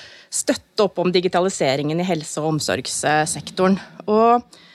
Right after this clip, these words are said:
vårt oppdrag, det er jo å samle den sektoren om en felles retning, eh, for digitalisering.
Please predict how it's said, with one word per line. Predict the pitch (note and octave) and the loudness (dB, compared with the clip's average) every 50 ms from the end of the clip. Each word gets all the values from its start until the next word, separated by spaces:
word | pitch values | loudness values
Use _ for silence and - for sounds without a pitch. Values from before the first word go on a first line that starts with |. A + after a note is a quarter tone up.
| - _ _ _ - A3 | -20 _ _ _ -8 -8
vårt | A#3 - - - - | -8 -8 -6 -8 -8
oppdrag, | - _ - G#3 G#3 B3+ C#4+ C#4+ A#3 | -8 _ -2 2 2 2 2 2 2
det | B3+ B3 | 2 2
er | A3+ G3 F3 | 2 2 2
jo | F3+ G3+ A#3 | 2 0 -2
å | - | -2
samle | - - - A3+ A#3 G#3 F#3 E3 D#3 D#3 F#3 G#3+ | -4 -2 0 2 2 2 2 2 2 2 2 2
den | G#3+ G3+ G#3 | 2 0 0
sektoren | - F#3 E3+ - - - C4+ E4 F4+ B3 | -2 -6 -8 -8 -2 2 2 4 4 4
om | A3+ A3+ | 2 2
en | A3+ A3+ | 0 -2
felles | - - F3 D#3+ E3+ F3 F#3+ - - | -2 -6 -8 -6 -6 -8 -6 -4 -2
retning, | A3 G#3 - _ _ - E3 E3+ F#3 G3 F#3+ - - - - | -4 -4 -4 _ _ -4 -2 2 2 2 0 -2 -6 -6 -2
eh, | G3 G3 F#3+ F#3+ F#3+ | 0 2 2 2 2
for | - - F3+ F3 D#3+ | 2 2 2 2 2
digitalisering. | E3 F#3+ F3 F3+ F#3 F#3 F3 F#3 F#3+ F#3 E3+ D3 C#3+ D3+ D#3+ E3 | 0 0 2 2 4 4 4 4 4 4 2 2 2 2 2 0